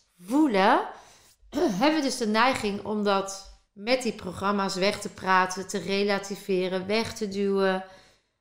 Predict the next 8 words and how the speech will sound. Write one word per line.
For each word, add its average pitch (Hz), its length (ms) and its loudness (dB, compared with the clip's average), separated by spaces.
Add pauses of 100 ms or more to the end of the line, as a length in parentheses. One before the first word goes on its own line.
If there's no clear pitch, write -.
(260)
ehm, 170 440 -2
weg 208 220 -2
te - 220 -8
eten. 185 720 0 (880)
Dus 220 240 -2
we 214 140 2
voelen 330 520 6
allemaal. 202 880 4